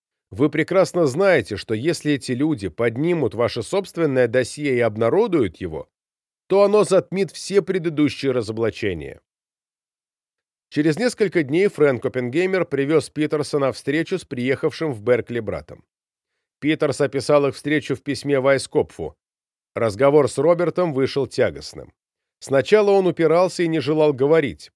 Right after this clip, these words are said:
правду или ложь написали в газете. Когда Питерс потребовал рассказать правду,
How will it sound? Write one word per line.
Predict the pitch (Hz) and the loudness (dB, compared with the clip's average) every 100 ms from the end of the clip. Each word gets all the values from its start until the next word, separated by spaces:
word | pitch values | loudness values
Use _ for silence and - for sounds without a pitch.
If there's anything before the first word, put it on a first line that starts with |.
| _ | _
правду | 139 131 120 147 | 2 2 2 -2
или | - 147 143 | -2 2 4
ложь | 123 107 - | 4 2 0
написали | 131 139 - 110 95 | -6 -6 -2 -2 -2
в | 98 | -2
газете. | 120 92 73 - _ _ _ _ _ _ _ | -2 -2 -8 -14 _ _ _ _ _ _ _
Когда | _ 117 135 139 | _ 0 2 2
Питерс | 165 165 147 - | 2 0 0 0
потребовал | 143 127 156 147 135 127 | -2 0 0 0 0 0
рассказать | 120 110 143 120 127 | 0 -2 -2 -2 -4
правду, | - 131 185 151 101 73 | -2 0 0 0 -4 -8